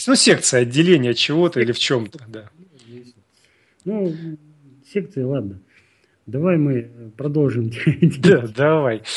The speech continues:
Speaker 2: Будем
Speaker 1: Я просто
Speaker 2: пу-
Speaker 1: с-, смотрю, ищу вопросы в чате, и так интересные так, иногда такие реплики. Так, дальше. Э, Дарья пишет:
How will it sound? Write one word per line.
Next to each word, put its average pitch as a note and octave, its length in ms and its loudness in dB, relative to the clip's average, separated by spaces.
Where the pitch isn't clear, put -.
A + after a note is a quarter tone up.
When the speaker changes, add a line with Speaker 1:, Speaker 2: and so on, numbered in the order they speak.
Speaker 2:
Будем F3 140 2
Speaker 1:
Я D#3+ 60 -2
просто C#3+ 280 0
Speaker 2:
пу- B2 100 -2
Speaker 1:
с-, - 300 -8
смотрю, D3+ 460 2
ищу C#3 260 0
вопросы D#3 440 0
в A#2 40 -10
чате, A#2 420 -4
и A#2+ 60 -2
так B2+ 240 -6
интересные B2+ 560 -4
так, A#2 140 -10
иногда A#2+ 420 -2
такие A2+ 420 -6
реплики. C3 540 2
Так, D#3+ 400 4
дальше. C3+ 880 0
Э, A#2+ 540 -6
Дарья C3+ 720 4
пишет: B2+ 320 -6